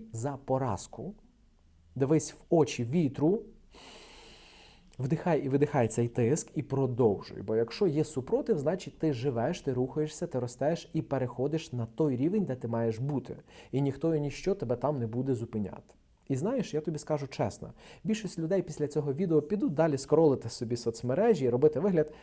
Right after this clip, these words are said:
і так все добре. Бо так простіше, так тихіше, так не треба зустрічатися з супротивом. Але ти ж не з таких, правда? М? Якщо ти дослухав до цього моменту, значить ти вже на порозі свого наступного рівня. І питання тільки одне.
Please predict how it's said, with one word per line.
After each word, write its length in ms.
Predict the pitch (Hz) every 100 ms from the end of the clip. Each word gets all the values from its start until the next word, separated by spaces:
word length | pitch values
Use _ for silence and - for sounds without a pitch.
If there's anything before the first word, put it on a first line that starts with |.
| -
і 100 | 131
так 240 | 143 240 240
все 200 | - 175
добре. 460 | 156 151 110 - -
Бо 440 | 127 147 175 -
так 340 | - 95 104
простіше, 720 | - 127 - - 226 220 131 -
так 200 | 208 214
тихіше, 600 | - 160 143 156 - 175 180 - -
так 200 | 147 143
не 80 |
треба 300 | 123 147 160
зустрічатися 720 | 131 120 120 - 131 127 -
з 160 | 123 -
супротивом. 640 | 120 - 139 117 - - - - - -
Але 260 | - 131 123
ти 240 | 127 180
ж 200 | 180 - - _
не 120 | 127 135
з 60 |
таких, 320 | - 160 113 -
правда? 300 | 123 170 92 - - -
М? 120 | 156 - - - - - - - - -
Якщо 220 | 151 233
ти 120 | 233
дослухав 440 | 160 151 208 170 127
до 100 | 131
цього 260 | 156 143
моменту, 400 | 131 135 202 180
значить 420 | 127 127 127 123 -
ти 100 | 175
вже 200 | 131 131
на 120 | 120
порозі 360 | 120 170 170
свого 280 | 151 143 143
наступного 500 | 139 - 127 - 120
рівня. 240 | 147 101 90
І 80 | 107
питання 340 | 110 254 320
тільки 300 | 202 220 180
одне. 300 | 160 151 120